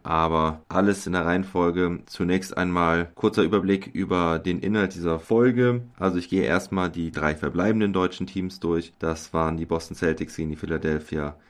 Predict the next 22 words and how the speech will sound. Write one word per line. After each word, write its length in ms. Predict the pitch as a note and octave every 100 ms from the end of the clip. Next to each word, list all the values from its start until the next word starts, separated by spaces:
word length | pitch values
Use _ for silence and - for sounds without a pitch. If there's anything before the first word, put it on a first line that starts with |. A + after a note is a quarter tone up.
| _ -
Sixers, 800 | - A#2 - G#2 G2+ G2 - -
damit 280 | E2+ E2 -
fangen 280 | E2 D#2+ D#2+
wir 140 | -
an. 280 | B2+ C#3 B2+
Dann 180 | - F#2
gehen 220 | F2+ F2+
wir 240 | F2 E2 D#2+
zu 160 | - F2
den 140 | E2+
Dallas 260 | D#2+ D#2 F2+
Mavericks 400 | F2+ F#2 F#2+ -
gegen 220 | E2+ E2
die 80 | D#2+
Los 240 | E2 -
Angeles 680 | C#2 F2 E2 D#2+ D#2 - -
Clippers. 760 | - A#2 A#2+ A2+ G#2 - - -
Das 200 | F2 - E2
waren 280 | D#2+ D2+ -
beides 320 | D#2 D#2+ -
Spiele 320 | - F2 E2+
von 480 | - D#2+ D#2 D2+